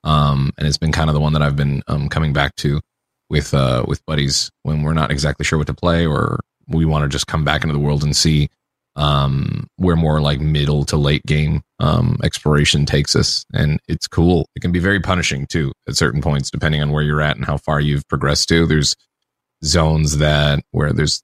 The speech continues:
there's, like, um, these things that are the more rare resource called black diamonds, and they're kind of, uh, used for a lot of, uh, tech that, that will propel you into the next,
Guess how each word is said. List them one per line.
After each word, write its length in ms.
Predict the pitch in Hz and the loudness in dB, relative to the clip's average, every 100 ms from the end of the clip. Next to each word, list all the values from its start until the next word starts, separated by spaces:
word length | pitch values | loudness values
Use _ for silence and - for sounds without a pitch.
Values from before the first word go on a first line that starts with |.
| _ | _
there's, 260 | - 78 | -2 -2
like, 300 | - 65 - | -2 -2 -2
um, 800 | 76 62 64 62 - - - - - _ _ - | -2 0 -2 -6 -6 -6 -6 -8 -10 _ _ -8
these 120 | - | 0
things 240 | 90 80 | 2 2
that 120 | 87 80 | 2 2
are 140 | 76 | 0
the 80 | 71 | 0
more 280 | 92 90 82 | 0 2 2
rare 300 | 82 85 82 | 2 2 2
resource 440 | 80 80 87 80 | 0 0 -2 -2
called 200 | - 73 | -4 -2
black 200 | 78 76 | -4 -4
diamonds, 440 | 82 80 82 82 - - | -4 -2 -2 -4 -10 -8
and 360 | 76 78 - - | -6 -6 -10 -12
they're 100 | 78 | -10
kind 200 | - 78 | -4 -2
of, 260 | 71 71 73 | -2 -2 -2
uh, 280 | 71 - - - | -2 -2 -6 -12
used 400 | - 80 85 76 | -4 0 2 0
for 140 | - 85 | 0 0
a 60 | |
lot 240 | 73 78 76 | 2 2 0
of, 240 | 73 76 | -2 -2
uh, 460 | 78 73 71 76 69 | -2 -2 -2 -4 -6
tech 180 | - 73 - | -4 -4 -2
that, 140 | 71 - | -4 -2
that 120 | 78 | -2
will 160 | 73 71 | 0 0
propel 300 | - - 73 | -2 -2 2
you 120 | 71 | 2
into 120 | 73 | 2
the 100 | 71 | 2
next, 420 | 71 67 - - | 0 -2 -4 -6